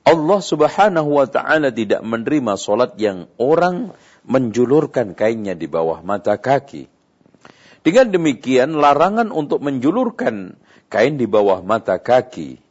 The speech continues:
ini ada dua. Ada yang terkait khusus dengan salat, ada yang di luar salat. Adapun di luar salat secara umum Rasulullah mengatakan,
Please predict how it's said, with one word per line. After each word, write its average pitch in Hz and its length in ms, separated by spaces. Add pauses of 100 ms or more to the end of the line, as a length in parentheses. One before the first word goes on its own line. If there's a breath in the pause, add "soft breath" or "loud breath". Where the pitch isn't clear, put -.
(100)
ini 110 320
ada 98 320
dua. 82 480 (640 soft breath)
Ada 160 400
yang 170 240
terkait 135 480
khusus - 560
dengan 113 320
salat, 65 400 (400)
ada 185 240
yang 240 160
di 214 160
luar 233 240
salat. 233 320 (1200 soft breath)
Adapun 123 420
di 120 80
luar 120 320
salat 127 300
secara 117 420
umum 123 300
Rasulullah 117 500
mengatakan, 120 800